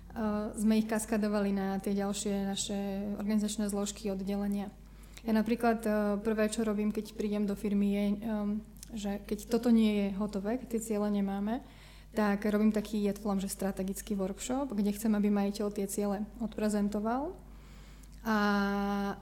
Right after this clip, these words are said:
chcem počuť, čo si o tom myslia, ja, tým lídri a zvyšok tímu a kľúčoví ľudia v tíme,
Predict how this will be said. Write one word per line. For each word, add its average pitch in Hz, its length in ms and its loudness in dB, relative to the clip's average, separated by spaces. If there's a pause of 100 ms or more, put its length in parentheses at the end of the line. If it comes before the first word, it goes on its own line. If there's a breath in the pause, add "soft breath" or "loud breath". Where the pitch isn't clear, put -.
(320)
chcem - 240 2
počuť, 220 540 -2
čo 233 80 0
si 226 160 2
o 214 80 2
tom 220 160 8
myslia, 208 560 4
ja, 208 300 2
tým 208 360 2
lídri 208 380 4
a 202 240 0
zvyšok 202 420 -2
tímu 208 380 2
a 208 80 0
kľúčoví 214 360 0
ľudia 208 360 2
v 202 80 -10
tíme, 208 320 0